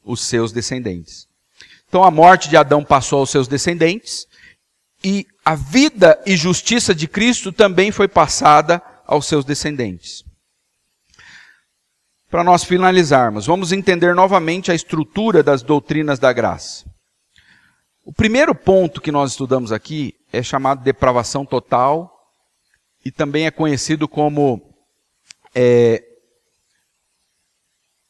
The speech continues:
corrupção geral do homem. O homem foi totalmente corrompido. O homem é incapaz de ir a Deus. Esse foi o primeiro ponto que nós estudamos,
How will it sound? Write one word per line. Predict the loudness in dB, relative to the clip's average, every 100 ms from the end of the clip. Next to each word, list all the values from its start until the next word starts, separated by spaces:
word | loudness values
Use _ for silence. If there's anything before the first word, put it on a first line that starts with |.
| _
corrupção | 6 6 6 0 -4 -4 0 0 0 -4 -10 -20 _ _ _ _ _ -14
geral | 0 2 4 4 2 0
do | -4 -6
homem. | -6 -8 -10
O | 2
homem | 2 4 0
foi | -4 -6
totalmente | -4 -4 -2 -2 -2 -8 -10
corrompido. | -6 -4 -4 -6 -4 -4 -6 -14 _ _ _ _ _ _ _ _ _ _
O | 0 2
homem | 2 2
é | 0
incapaz | -2 2 0 0 2 4 4 0
de | -2
ir | 2
a | 2
Deus. | 2 0 -2 -8 -18 -18 _ -10
Esse | -8 0
foi | 0
o |
primeiro | 0 0 0 0
ponto | -2 -2 -2
que | -2
nós | -2 -2
estudamos, | -4 0 0 0 -8